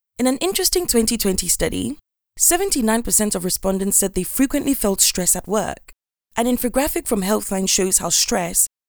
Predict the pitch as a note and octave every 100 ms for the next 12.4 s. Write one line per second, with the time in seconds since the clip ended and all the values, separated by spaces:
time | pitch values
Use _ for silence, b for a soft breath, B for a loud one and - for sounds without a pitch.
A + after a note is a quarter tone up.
0 | - A#3 - - D4 D#4 D#4 G#3 G#3 C4+
1 | C#4 D4+ G#3+ G3 G3 - E3+ F3 - -
2 | - - _ _ _ _ - E4+ F#4 F#4
3 | F4+ C#4 - B3 A#3+ A#3+ - F#3+ A3+ -
4 | A3+ A3 F#3 G3+ G3 G3 F#3+ F3+ - F#3
5 | E3 G3+ - - _ _ - G#3 - C#4
6 | D#4+ G#3 F#3 - E3+ G#3+ C4 - _ -
7 | - A3+ G3 - F#3 F#3 A3 - - -
8 | - D#4 C4 G#3+ - F#3 E3 F3+ G#3 A#3+
9 | _ _ - G#3 G#3+ C#4+ D#4 D#4 D4 G#3
10 | G#3+ - - - B3 - - - - -
11 | - _ - C4 D#4 D4+ - G3 F#3+ -
12 | D#3+ - - -